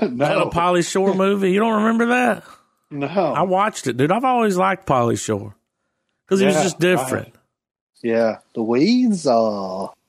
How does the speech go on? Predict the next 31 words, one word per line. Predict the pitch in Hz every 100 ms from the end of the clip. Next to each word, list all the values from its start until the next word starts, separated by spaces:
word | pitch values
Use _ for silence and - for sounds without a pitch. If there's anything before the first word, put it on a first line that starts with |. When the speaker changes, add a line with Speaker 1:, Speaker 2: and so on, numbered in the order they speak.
| _
Speaker 2:
Hang | 110 107
on, | 107 107
let | 120
me | 113
find | - 110 107 101
it. | - -
'Cause | 101
he | 127
did, | 143 156 143
like, | 131 -
a, | 120 107 - _ _ _ _ _ _ _ _ _ _ _ _ _ _ _ _ _ _ _ _ _ _ _ _
he | 113
went | 131 131 123 113 117
and, | 113
uh, | 110 110 107 101 98 _ _ _ _ _ _ _ - - - _ _ _ _ _ _ _ _ _ _ -
was, | 110
like, | 120 107
gonna | 117 113
adopt | 107 113 117 113
a | 107
black | 101 107 113 -
kid | - 117 117 113
or | 113
something | - 117 113 117
from | - 113
another | 110 107
country. | - 117 117 - 113 107 - _
Adopted. | 101 104 113 127 - 139 127 _ _ _ _ _ _ _ _ _ _ _ _ _ _ _ -
Two |
thousand | 110 117 113 117 117
nine. | 123 131